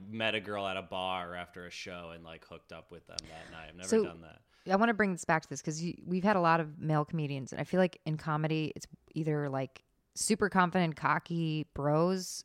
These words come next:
Speaker 2: when it comes to women, or, like, really cute,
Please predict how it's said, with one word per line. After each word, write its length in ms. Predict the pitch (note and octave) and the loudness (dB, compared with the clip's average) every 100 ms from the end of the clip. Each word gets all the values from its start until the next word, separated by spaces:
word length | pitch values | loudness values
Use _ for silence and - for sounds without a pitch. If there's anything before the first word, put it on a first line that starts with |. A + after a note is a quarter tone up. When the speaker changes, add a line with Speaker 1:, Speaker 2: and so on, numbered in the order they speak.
| _ | _
Speaker 2:
when 140 | - F3 | -2 -2
it 60 | |
comes 180 | F#3 F#3 | 0 0
to 80 | - | 0
women, 240 | G3 G3 F#3+ | 0 0 0
or, 300 | D3 D3 C#3+ | 0 0 0
like, 340 | C#3 - - _ _ _ _ _ _ - | -2 -4 -16 _ _ _ _ _ _ -4
really 240 | E3 E3+ E3 - | 2 2 0 -6
cute, 340 | - E3+ F3 | -4 0 0